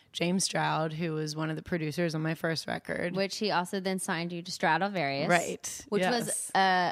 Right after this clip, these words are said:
Speaker 2: imprint under
Speaker 1: It was under then R and J Records.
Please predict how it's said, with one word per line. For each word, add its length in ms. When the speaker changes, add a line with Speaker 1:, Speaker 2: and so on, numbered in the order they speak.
Speaker 2:
imprint 500
under 720
Speaker 1:
It 120
was 180
under 540
then 200
R 220
and 140
J 220
Records. 720